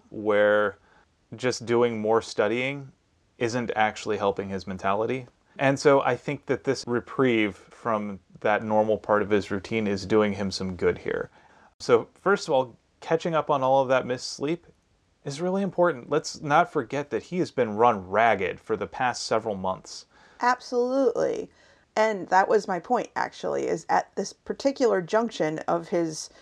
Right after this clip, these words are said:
Speaker 2: studying and university career,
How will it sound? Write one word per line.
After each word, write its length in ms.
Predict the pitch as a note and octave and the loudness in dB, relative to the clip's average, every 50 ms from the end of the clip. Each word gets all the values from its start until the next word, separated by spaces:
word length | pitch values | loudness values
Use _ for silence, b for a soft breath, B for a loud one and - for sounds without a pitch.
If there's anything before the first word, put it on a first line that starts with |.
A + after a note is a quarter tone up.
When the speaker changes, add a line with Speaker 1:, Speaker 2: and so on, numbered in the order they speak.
| b b | b b
Speaker 2:
studying 1000 | b - - - - - - G3 G3+ G#3 A3 G#3+ G3 F#3 F3+ F3 F3 F3 E3+ - - - | b -14 -12 -10 -10 0 4 6 8 8 8 8 8 6 4 4 2 0 -4 -4 -4 -2
and 460 | E3+ D#3+ D#3+ D#3 D#3 D#3+ D#3+ D#3 - - _ _ _ _ | -2 0 0 -2 -2 -4 -6 -6 -8 -10 _ _ _ _
university 760 | - F3+ F#3 F#3+ F3+ D#3 D#3+ F#3 G3+ G3 - F#3 E3 E3 D#3+ | -10 -8 -6 -4 -2 0 0 2 0 0 -2 -4 -6 -6 -6
career, 600 | D#3+ - E3 D#3+ D#3 D#3+ D3+ D3+ D3+ D#3+ D#3+ D#3+ | -6 -6 -6 -4 -4 -2 0 2 2 2 2 2